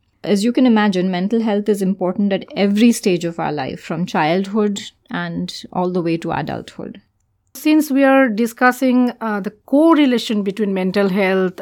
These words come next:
Speaker 2: and, uh, domestic violence or intimate partner violence, first let's give our audience some information on what is domestic violence and how people can identify abuse in their relationships.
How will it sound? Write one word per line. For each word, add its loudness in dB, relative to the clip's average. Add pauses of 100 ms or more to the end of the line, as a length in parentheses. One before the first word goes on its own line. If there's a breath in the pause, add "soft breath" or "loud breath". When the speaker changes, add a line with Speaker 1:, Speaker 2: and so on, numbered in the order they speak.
(140)
Speaker 2:
and, -6
uh, -6
domestic -6
violence -4
or -4
intimate -8
partner -6
violence, 0 (380 loud breath)
first -2
let's 2
give 2
our 2
audience 4
some 0
information 4
on 0 (240 soft breath)
what 6
is 4
domestic -2
violence -6
and -2
how 4
people 2
can 0
identify 2
abuse 2
in 2
their 0
relationships. -2